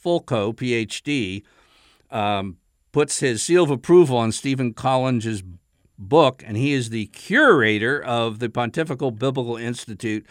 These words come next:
for more than forty years for all this digging around going out in the Middle East. And basically, Stephen Collins, with a team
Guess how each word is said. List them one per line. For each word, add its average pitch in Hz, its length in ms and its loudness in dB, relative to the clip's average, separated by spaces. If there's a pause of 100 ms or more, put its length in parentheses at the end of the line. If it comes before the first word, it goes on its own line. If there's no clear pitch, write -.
(180)
for 110 140 0
more 123 220 4
than 110 140 0
forty 113 300 -2
years 104 380 0
for 104 180 -4
all 104 160 2
this 101 240 -6
digging 110 460 -4
around 110 340 2
going 104 260 -4
out 104 200 -4
in 92 60 -14
the 90 60 -8
Middle 101 380 -4
East. 98 340 -4 (600)
And 113 180 -4
basically, 123 760 0 (760)
Stephen 170 480 0
Collins, 123 480 0
with 113 140 -4
a 110 60 -6
team 156 520 -4